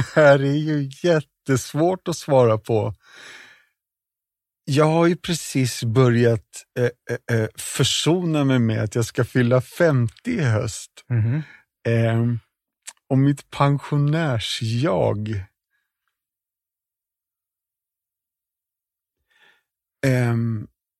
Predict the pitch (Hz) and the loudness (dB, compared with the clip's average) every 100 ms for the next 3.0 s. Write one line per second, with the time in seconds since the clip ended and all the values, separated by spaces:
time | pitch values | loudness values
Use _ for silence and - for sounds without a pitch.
0 | - 165 185 190 196 190 - 185 196 196 | -4 0 2 2 0 -2 0 2 2 2
1 | 180 156 208 202 208 - _ _ _ _ | 2 2 2 2 -2 -10 _ _ _ _
2 | _ _ _ _ _ - 151 - 156 | _ _ _ _ _ -10 -10 -10 -18